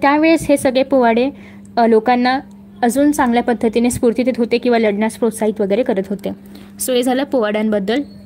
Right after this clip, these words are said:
त्याच्यानंतर इथपर्यंत तुम्ही जर पाहिलात तर सगळं जे काही नोट-, लोकनाट्यमधलं किंवा लोकनाट्य या विभागामधलं येत होतं तर ते संपलेलं आहे. आणि आता आपण येतोय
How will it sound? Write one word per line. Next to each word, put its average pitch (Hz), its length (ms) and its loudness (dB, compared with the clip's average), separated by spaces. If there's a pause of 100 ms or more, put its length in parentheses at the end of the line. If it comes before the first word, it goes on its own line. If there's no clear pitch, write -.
(1400)
त्याच्यानंतर 277 560 0
इथपर्यंत 269 400 -2
तुम्ही 269 200 2
जर 277 120 2
पाहिलात 247 440 0
तर 269 60 2
सगळं 240 320 0
जे 262 160 0
काही 277 160 0
नोट-, 233 320 -2
लोकनाट्यमधलं 247 1000 2 (460)
किंवा 240 160 2
लोकनाट्य 247 600 2
या 226 80 4
विभागामधलं 233 580 0
येत 226 200 0
होतं 226 160 -4
तर 226 120 -2
ते 233 40 0
संपलेलं 214 400 -2
आहे. 208 260 -4 (480)
आणि 226 220 0
आता 247 260 0
आपण 294 260 2
येतोय 226 340 0